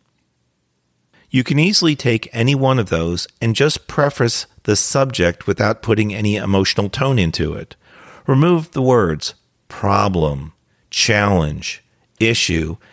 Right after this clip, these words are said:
and just state what the topic is about without accidentally biasing your meeting.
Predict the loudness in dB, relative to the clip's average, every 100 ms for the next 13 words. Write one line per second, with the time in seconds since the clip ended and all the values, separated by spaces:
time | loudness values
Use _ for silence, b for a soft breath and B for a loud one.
0 | b -4 -2 2 0 0 0 0 0 0
1 | -2 0 -4 -2 -2 -2 -2 0 0 0
2 | 0 0 -4 -6 -2 0 0 -4 _ _
3 | -6 -4 -2 0 2 0 0 0 0 0
4 | 0 -2 -2 -2 -2 0 0 2 2 0
5 | -4 -12